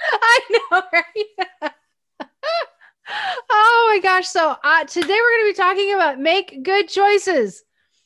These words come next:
Holy cow, doesn't that have a lot to do with H R? And, um, I wanna welcome my new B F F, Mark Zalmanoff, to the show. How are you, sir?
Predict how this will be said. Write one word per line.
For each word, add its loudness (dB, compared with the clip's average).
Holy 2
cow, 2
doesn't -4
that 0
have 0
a -2
lot -4
to -14
do -6
with -6
H -8
R? -2
And, -4
um, -6
I -10
wanna -6
welcome -6
my -8
new -6
B -8
F -6
F, -8
Mark -8
Zalmanoff, -6
to -10
the -12
show. -6
How -6
are -8
you, -14
sir? -18